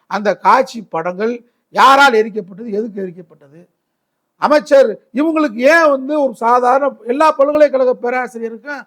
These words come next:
அங்க தங்கு விடுதியில இடம் கொடுப்பாங்களா? அது வந்து அமைச்சர்கள் தங்கக்கூடிய ஒரு தங்கு விடுதி. அவ்வளவு பெரிய ஒரு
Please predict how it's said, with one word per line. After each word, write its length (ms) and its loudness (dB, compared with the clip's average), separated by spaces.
அங்க 160 -8
தங்கு 220 -4
விடுதியில 320 -6
இடம் 180 -8
கொடுப்பாங்களா? 440 -20
அது 160 0
வந்து 140 0
அமைச்சர்கள் 540 -4
தங்கக்கூடிய 420 0
ஒரு 160 -6
தங்கு 240 -6
விடுதி. 280 -10
அவ்வளவு 240 4
பெரிய 200 -4
ஒரு 80 4